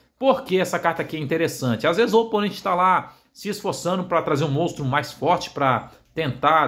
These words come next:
derrotar você, você consegue destruí-lo. A força espelho você consegue também, a tri-, o tributo torrencial também.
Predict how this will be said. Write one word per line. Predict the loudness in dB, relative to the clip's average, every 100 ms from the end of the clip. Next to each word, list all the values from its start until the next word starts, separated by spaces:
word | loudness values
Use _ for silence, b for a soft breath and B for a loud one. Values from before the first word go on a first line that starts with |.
| 0
derrotar | -4 -2 -2 -4
você, | -4 -2 0 0 -4 B B _ _ _ _ _ _ -20 -8
você | -2 0
consegue | 0 2 4 2 2
destruí-lo. | -2 -2 0 2 2 0
A | -2 -2
força | -2 -4 -4
espelho | -4 2 2
você | 2 -2 -4
consegue | -6 -4 0 0 0
também, | -4 -2 -2 -4 B B
a | -2
tri-, | -2 0
o | 0
tributo | 0 0 0 0
torrencial | 0 0 -2 2 2 2
também. | 0 -2 -2 -4